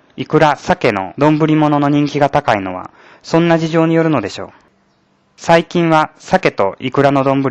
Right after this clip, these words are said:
が新しい親子丼と呼ばれて人気があるそうです。一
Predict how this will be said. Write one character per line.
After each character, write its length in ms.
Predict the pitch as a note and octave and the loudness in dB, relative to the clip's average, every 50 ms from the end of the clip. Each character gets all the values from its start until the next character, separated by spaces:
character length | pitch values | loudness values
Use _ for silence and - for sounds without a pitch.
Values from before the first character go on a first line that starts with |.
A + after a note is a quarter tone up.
| A2+ G2+ | -4 -4
が 280 | F#2+ F2+ F2 E2+ - _ _ _ - | -4 -4 -6 -6 -10 _ _ _ -4
新 320 | D3 - - D3+ D#3+ D#3+ | -2 2 2 2 2 2
し 200 | - - C3+ B2+ A#2 | 0 -2 0 0 0
い 60 | G2+ | 2
親 220 | A#2 A#2 A#2+ B2 - | 2 2 2 2 0
子 120 | C3+ B2 | 0 0
丼 200 | B2+ B2 A#2+ A2+ | 0 0 -2 -2
と 120 | - B2 | -2 0
呼 100 | A#2+ B2 | 0 2
ば 100 | A#2+ A#2 | 2 0
れ 80 | G#2 G2 | -2 -2
て 240 | - F#2 F2+ F2 - _ _ _ - | -4 -8 -12 -12 -14 _ _ _ 0
人 200 | D3 D3+ D#3 C#3+ | 2 2 2 2
気 120 | - D#3+ | 0 0
が 100 | D3+ D3+ | 2 2
あ 60 | C#3+ | 2
る 80 | B2+ A#2 | 0 -4
そ 160 | - - F#2 | -8 -8 -10
う 20 | F2+ | -8
で 120 | F2 F2 | -10 -14
す。 300 | - - - - - _ _ _ _ _ _ _ _ _ _ _ - | -18 -20 -20 -20 -20 _ _ _ _ _ _ _ _ _ _ _ -4
一 160 | - D3+ C#3 | -4 -4 -4